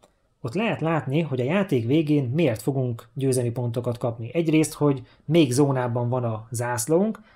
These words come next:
aztán, ha valakinek egyáltalán megvan a medál, no, ez egy nagyon komoly verseny egyébként,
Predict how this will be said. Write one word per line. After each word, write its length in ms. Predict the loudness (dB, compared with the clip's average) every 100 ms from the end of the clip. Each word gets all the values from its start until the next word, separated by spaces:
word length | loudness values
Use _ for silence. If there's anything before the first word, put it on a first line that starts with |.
| _
aztán, 480 | -6 -6 0 2 2
ha 120 | 0
valakinek 500 | 2 4 2 -2 -4 -12 _ _
egyáltalán 520 | -6 0 2 2 2 2
megvan 300 | 0 2 0
a 40 |
medál, 560 | 0 0 0 0 0 -2 _
no, 140 | -8 -4
ez 140 | -2
egy 60 | 2
nagyon 220 | 4 2
komoly 260 | 2 0 0
verseny 360 | 0 -2 -2
egyébként, 560 | 0 0 0 -2 -2 -2